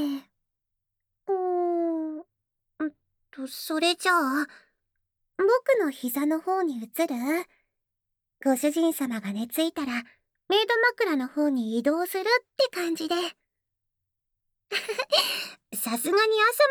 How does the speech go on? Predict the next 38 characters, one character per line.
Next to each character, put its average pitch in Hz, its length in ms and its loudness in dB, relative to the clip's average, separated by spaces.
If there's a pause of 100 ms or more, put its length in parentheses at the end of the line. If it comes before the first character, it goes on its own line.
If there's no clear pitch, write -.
ま 440 120 2
で 277 80 2
ず - 140 -4
っ 247 80 -4
と 285 180 0
膝 285 300 0
枕 339 380 2
は 214 140 -10
き - 120 -18
つ - 200 -4 (220)
い 311 60 0
よ。 262 100 -2 (1500)
そ 233 120 -4
れ 277 140 0
に、 285 600 0 (300)
ほ 403 140 -4
ら、 392 80 -2
も 294 60 -2 (1080)
う 466 120 2
す 508 140 2
ぐ 339 120 2
時 - 200 -8
間 311 240 -2
来 - 140 -16
ち - 100 -10
ゃ 508 120 2
う - 20 -4
し。 302 340 -6 (1600)
う 415 280 2
ん。 277 120 -8 (720)
ご 277 160 2
主 320 160 -2
人 359 240 0
様 240 280 -6
が - 140 -12
寝 214 160 -8
た 294 160 -2
ら、 262 240 0